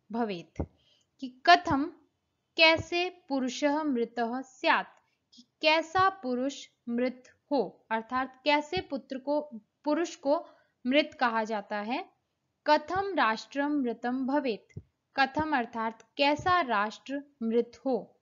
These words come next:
अर्थात कौन सा राष्ट्र ऐसा है जिसको मृत कहा जाए। कथम श्राद्धं मृतं स्यात्,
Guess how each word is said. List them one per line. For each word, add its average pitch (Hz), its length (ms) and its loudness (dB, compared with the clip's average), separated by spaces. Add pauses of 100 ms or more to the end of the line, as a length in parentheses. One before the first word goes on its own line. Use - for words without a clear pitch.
अर्थात 254 460 -6
कौन 339 240 0
सा 339 140 -2
राष्ट्र 254 420 -2
ऐसा 233 340 -6
है 247 160 -4
जिसको 240 320 -6
मृत 254 360 -2
कहा 214 220 -4
जाए। 185 340 -8 (1600)
कथम 349 440 2
श्राद्धं 262 760 0
मृतं 233 400 -4
स्यात्, - 580 -4